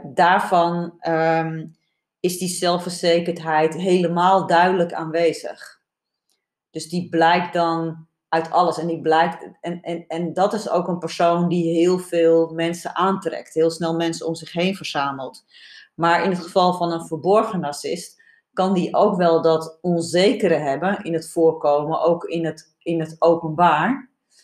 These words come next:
Maar die heeft ergens dan ook wel iets heel zekers, maar dat blijkt meer, ehm, als je één op één met zo iemand bent. Dus daarbij is het een beetje gemixt,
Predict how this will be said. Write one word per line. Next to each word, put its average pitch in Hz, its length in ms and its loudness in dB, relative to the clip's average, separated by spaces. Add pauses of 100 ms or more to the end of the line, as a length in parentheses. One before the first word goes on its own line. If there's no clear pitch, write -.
(340)
Maar 170 840 2
die 180 260 -2
heeft 202 480 0
ergens 202 680 2
dan 180 500 -2 (260)
ook 220 260 4
wel 180 440 0
iets 180 200 -8
heel 170 440 -2
zekers, 170 840 -2
maar 170 180 -2
dat 175 220 -2
blijkt 190 460 0
meer, 180 680 -4 (400)
ehm, 165 720 0
als 175 200 -2
je - 120 -10
één 180 220 0
op 175 120 -2
één 202 220 2
met 160 180 -2
zo 156 140 0
iemand 143 320 -6
bent. 131 500 -12 (800)
Dus - 580 -2 (200)
daarbij 185 600 2
is 185 120 -2
het 170 120 -10
een 170 80 -4
beetje 165 300 2
gemixt, - 880 -6